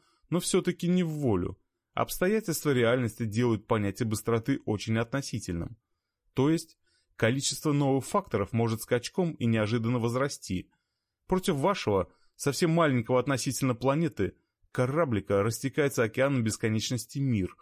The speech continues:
и в костяшки против вас играют сразу три перемигивающихся солнечными пятнами бога. Как можно за ними угнаться? А потому не успевает пришелец-близнец развернуться носом к югу,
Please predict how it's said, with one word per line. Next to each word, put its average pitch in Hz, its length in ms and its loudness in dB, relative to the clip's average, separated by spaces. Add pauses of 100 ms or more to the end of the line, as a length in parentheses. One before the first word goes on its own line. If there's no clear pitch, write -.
(480)
и 113 60 -2
в - 80 -12
костяшки 185 440 -2
против 151 320 -2
вас 135 240 0
играют 123 300 0
сразу 147 320 0
три 101 440 -2 (400)
перемигивающихся 151 920 0
солнечными 113 580 -2
пятнами 110 500 -2 (220)
бога. 120 560 -2 (760)
Как 202 200 -2
можно 147 280 4
за 127 160 0
ними 135 200 2
угнаться? 143 720 -2 (800)
А 107 120 4
потому 175 560 2
не 135 160 2
успевает 165 640 2
пришелец-близнец 117 960 0
развернуться 131 800 0
носом 123 380 -2
к - 100 -20
югу, 104 460 -2